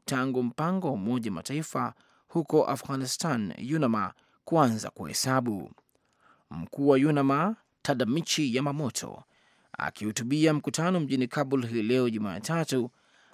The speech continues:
alilaumu kwamba pande zote kwenye mzozo huo zimeshindwa kufanikisha michango ya umma na ahadi za kulinda raia. Pande zote kwenye mzozo huu wamesema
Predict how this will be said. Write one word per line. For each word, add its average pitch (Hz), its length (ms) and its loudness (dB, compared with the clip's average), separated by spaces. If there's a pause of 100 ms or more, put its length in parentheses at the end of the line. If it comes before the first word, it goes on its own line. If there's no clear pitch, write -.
(120)
alilaumu 143 680 4
kwamba 165 420 2
pande 143 300 2
zote 160 520 0
kwenye 127 240 -2
mzozo 110 300 -2
huo 127 400 4 (460)
zimeshindwa 131 640 2
kufanikisha 139 600 -2
michango 160 460 0
ya - 80 -6
umma 113 400 0 (360)
na 147 120 2
ahadi 127 520 2
za 139 160 -2
kulinda 110 440 -2
raia. 98 500 0 (1000)
Pande 110 260 0
zote 165 380 4
kwenye 143 180 0
mzozo 123 260 0
huu 151 300 2
wamesema 120 440 0